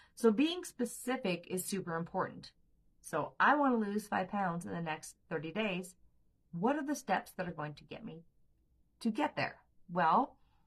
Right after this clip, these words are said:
we know that we need to focus on nutrition, right?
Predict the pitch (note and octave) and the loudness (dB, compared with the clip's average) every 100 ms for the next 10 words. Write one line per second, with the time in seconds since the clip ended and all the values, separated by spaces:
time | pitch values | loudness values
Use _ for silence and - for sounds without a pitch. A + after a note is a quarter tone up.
0 | - _ _ _ F3+ F#3 G3+ A#3+ A#3 F#3+ | -20 _ _ _ -2 4 8 8 6 0
1 | F3+ F3 F3 D#3 - D#3 D#3 D3+ D3 - | -4 -2 -2 -2 -4 -10 -12 -10 -8 -6
2 | F#3+ D3+ G3+ F#4 | -4 0 0 -4